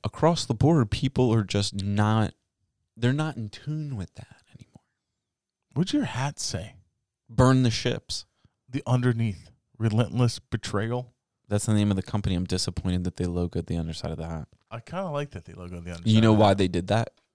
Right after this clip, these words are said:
Speaker 1: So when you're taking a selfie, it's upside down inside the brim.
Speaker 2: What the fuck?
Speaker 1: The second I pulled it out of the box, I saw the logo underneath there. I knew exactly why they put it there. I'm like, "It's 'cause p-, people
Speaker 2: Cool
Speaker 1: taking
Speaker 2: hat.
Speaker 1: selfies."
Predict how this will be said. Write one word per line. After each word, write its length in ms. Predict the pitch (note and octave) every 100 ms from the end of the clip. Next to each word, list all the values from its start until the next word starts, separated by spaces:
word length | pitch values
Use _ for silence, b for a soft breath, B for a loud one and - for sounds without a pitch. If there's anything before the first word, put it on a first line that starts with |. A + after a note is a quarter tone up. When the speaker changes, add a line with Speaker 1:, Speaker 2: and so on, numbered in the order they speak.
| _
Speaker 1:
So 140 | - G2+
when 120 | G2
you're 100 | F2
taking 280 | G#2+ F#2+ F2+
a 40 |
selfie, 680 | F2 - F2+ - E2 E2 F#2 _ _
it's 180 | - -
upside 280 | - - F2+
down 220 | D#2 E2
inside 260 | E2 - D2
the 80 | D#2
brim. 220 | D#2+ D#2 _ _ _ _ - - _ _ _ _ _
Speaker 2:
What 460 | A#2 A#2+ A2+ A2 _
the 360 | G#2 G#2+ G#2+ G#2 -
fuck? 260 | F#2 - -
Speaker 1:
The 80 |
second 280 | A2 G#2+ A2+
I 80 | G2
pulled 200 | - G2
it 60 | F#2+
out 120 | F#2+
of 40 |
the 60 | F2+
box, 320 | F2+ F#2+ -
I 60 | F2+
saw 200 | F2+ F2
the 60 |
logo 300 | E2 E2 F2+
underneath 360 | F#2+ G2 G2 G2+
there. 120 | G#2
I 100 | G2
knew 120 | F#2
exactly 380 | F2 E2 D2 -
why 100 | D#2+
they 80 | D#2
put 180 | - C#2+
it 80 | -
there. 140 | G1+ - _ _
I'm 120 | F#2
like, 140 | G2+ -
"It's 120 | -
'cause 300 | A2 G#2 A2+
p-, 140 | - B2 -
people 240 | D#3 D3
Speaker 2:
Cool 60 | -
Speaker 1:
taking 100 | -
Speaker 2:
hat. 80 | F#3
Speaker 1:
selfies." 380 | - - -